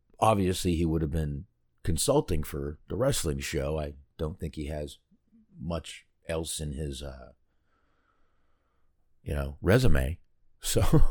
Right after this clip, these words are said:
<laughs> so I don't know what else he would be consulting about.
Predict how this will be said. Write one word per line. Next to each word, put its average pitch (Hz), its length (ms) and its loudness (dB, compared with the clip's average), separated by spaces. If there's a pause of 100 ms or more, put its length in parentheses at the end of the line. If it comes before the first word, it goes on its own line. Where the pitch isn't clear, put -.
(120)
<laughs> - 300 0
so 117 640 -2
I 110 80 0
don't 110 200 -4
know 98 80 -4
what 98 160 0
else 101 200 2
he 95 100 -4
would 87 160 -2
be 80 160 -4 (300)
consulting 92 560 -2
about. 67 440 -6